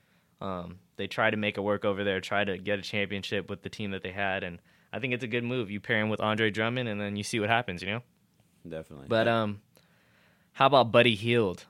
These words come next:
Speaker 2: Buddy.
Speaker 1: another Oklahoma Sooner? Uh, that one's more recent, twenty sixteen. Quick tournament stats, twenty-five points per game on fifty-three percent shooting,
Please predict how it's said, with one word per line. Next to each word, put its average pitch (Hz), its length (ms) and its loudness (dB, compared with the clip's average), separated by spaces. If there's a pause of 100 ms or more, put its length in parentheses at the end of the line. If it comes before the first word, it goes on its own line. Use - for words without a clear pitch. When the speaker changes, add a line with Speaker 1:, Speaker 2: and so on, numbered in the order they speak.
Speaker 2:
Buddy. 110 120 2
Speaker 1:
another 117 300 6
Oklahoma 104 500 0
Sooner? 95 460 -6 (480)
Uh, 98 240 -2
that 110 220 6
one's 131 180 0
more 113 220 2
recent, 113 340 -2
twenty 117 220 -4
sixteen. 104 600 -6 (580)
Quick 127 240 0
tournament 110 400 0
stats, 101 480 0 (680)
twenty-five 131 640 4
points 104 360 -2 (160)
per 113 140 -2
game 98 420 -2
on 101 180 -2
fifty-three 113 640 -4
percent 107 340 -4
shooting, 107 400 -2